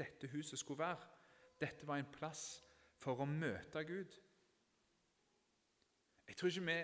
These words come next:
når vi sitter og leser det og ser i Bibelen vår, at vi fatter hvor voldsomt dette er. Akkurat i påskehøytiden, da, da når dette skjedde, da var det tusenvis av folk som kom til Jerusalem.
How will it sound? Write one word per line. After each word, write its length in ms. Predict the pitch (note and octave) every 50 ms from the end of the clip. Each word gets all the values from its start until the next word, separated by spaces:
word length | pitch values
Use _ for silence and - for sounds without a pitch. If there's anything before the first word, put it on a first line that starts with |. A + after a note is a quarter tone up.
| - D3+
når 100 | C#3+ D3
vi 80 | D3+
sitter 280 | D3+ - D#3 D3+ - D3
og 40 | C3+
leser 320 | C3 D3 E3 - - C3+
det 80 | A#2+ A#2
og 80 | A#2+
ser 440 | - - C#3 B2 C3+ D3+ D#3 D3 C#3 B2 - A#2+
i 320 | B2 A#2+ B2 B2 B2 A#2 A#2
Bibelen 400 | A#2+ B2 B2+ C3+ D3+ D3 C3+ B2
vår, 220 | A2 G#2 G2+ G2+ - - - - - - C#3
at 80 | C#3 -
vi 80 | D3 C#3+
fatter 680 | - - - - F3 - - - - - - D#3 - -
hvor 160 | - - D#3 C3
voldsomt 520 | C#3+ C3+ A2+ G#2 G#2+ - - - B2+ D3 D#3 -
dette 320 | A#2 - - - C#3+ B2+
er. 240 | A2+ A#2 C3+ D#3 D3+ - - - - - - - - - _ -
Akkurat 320 | E3+ E3+ - F3 E3+ E3+ E3+
i 80 | D#3
påskehøytiden, 1000 | - - F3+ D#3 A#2+ - - - - E3 F3 F3+ E3+ - F3+ D#3 C#3 B2 G#2 G#2
da, 120 | A2+ B2+ -
da 300 | C3+ C3 B2 D3 D#3 D#3+
når 160 | D#3 D3 B2+
dette 220 | A#2+ A#2+ - C#3+ C#3
skjedde, 320 | - C3 G#2 - - D3+ D3 - - - - - -
da 80 | C#3 C3+
var 100 | D3 E3
det 140 | E3 -
tusenvis 800 | - - - G#3+ A3+ A#3 A3 - - - E3 C#3+ C3 A#2 - C#3
av 60 | B2 -
folk 260 | E3+ E3+ C#3+ A2+ - - - - - - - - -
som 160 | - D#3 C3+
kom 280 | - - D#3+ D#3 D#3+ D3+
til 160 | D#3 D3 C3+ B2+
Jerusalem. 640 | A#2+ A#2 B2 C3+ C3 - - B2 A2 F#2+ F#2 G2